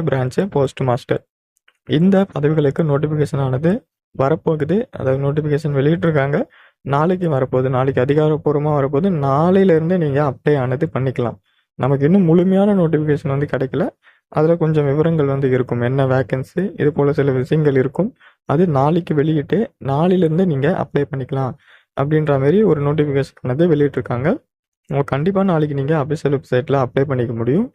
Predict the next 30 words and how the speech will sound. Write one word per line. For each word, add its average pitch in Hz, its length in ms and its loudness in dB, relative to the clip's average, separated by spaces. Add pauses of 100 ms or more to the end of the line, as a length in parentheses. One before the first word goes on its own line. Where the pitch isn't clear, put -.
(300)
இந்த 165 340 2
ஜாப் 160 220 2
பொறுத்தவரை 151 380 0
எல்லாருக்குமே 135 400 0
வந்து 139 180 -2
தெரியும், 147 400 0
பத்தாம் 151 320 -4
வகுப்பு 143 320 0
கல்வி 139 260 0
தரத்துக்கு 139 680 -2
நடக்கக்கூடிய 135 840 0
ஒரு 127 200 0 (880)
ஜாப் 147 240 0
தான். 156 200 -2
எக்ஸாம் 147 560 -2
எதுவுமே 143 320 0
இருக்காது. 151 580 -2 (460)
அந்த 123 360 0
டென்த்தில் 156 320 -2
நம்ம 151 220 0
என்ன 147 200 0
மார்க் 156 300 0
எடுத்தோமோ 165 400 -2
அந்த 135 220 -4
மார்க் 143 380 -2
அடிப்படையா 151 400 0
வச்சு 156 440 -2 (480)
ஜாப் 143 280 0
ஆனது 135 300 -2
கிடைக்கும். 139 440 -4